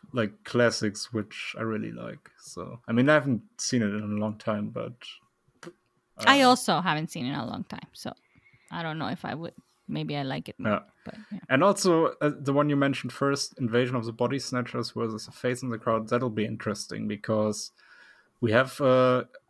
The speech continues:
Speaker 1: obviously, uh, Invasion of the Body Snatchers as a higher seed, but I guess A Face in the Crowd had a really good first round, so maybe,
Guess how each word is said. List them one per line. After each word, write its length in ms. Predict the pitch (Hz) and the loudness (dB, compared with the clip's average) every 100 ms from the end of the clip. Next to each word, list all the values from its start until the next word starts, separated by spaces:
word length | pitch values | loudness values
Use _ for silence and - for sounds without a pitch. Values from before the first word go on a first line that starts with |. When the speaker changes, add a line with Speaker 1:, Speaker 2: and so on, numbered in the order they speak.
| _ _ - | _ _ -2
Speaker 1:
obviously, 560 | 117 120 107 120 120 | 2 2 4 2 4
uh, 140 | 120 117 | 2 -2
Invasion 380 | 131 120 120 117 | -2 0 2 2
of 120 | 117 | -2
the 80 | 110 | -2
Body 200 | 107 117 | -2 -2
Snatchers 500 | 113 120 113 120 107 | -2 -4 -4 -6 -6
as 180 | - - | -8 -8
a 60 | 110 | -6
higher 260 | 117 113 | -4 -4
seed, 360 | 113 - 165 - _ | -4 -4 -4 -6 _
but 640 | - 110 110 110 - - _ _ _ _ _ _ _ - | 2 4 4 0 -6 -18 _ _ _ _ _ _ _ -2
I 60 | |
guess 240 | 120 139 143 | 2 2 2
A 40 | |
Face 280 | 120 143 143 | 2 2 2
in 80 | 131 | 0
the 80 | 107 | 0
Crowd 260 | 127 131 | 2 2
had 140 | 117 113 | 0 0
a 40 | |
really 220 | 107 156 | 0 0
good 260 | 127 - - | -2 -4 -8
first 640 | - - - - 113 - 120 | -18 -18 -6 0 0 0 -2
round, 320 | 117 110 - | -2 -4 -8
so 400 | - 101 107 107 _ - | -4 -2 -2 -8 _ -4
maybe, 600 | 117 127 131 131 135 | 0 2 0 0 -2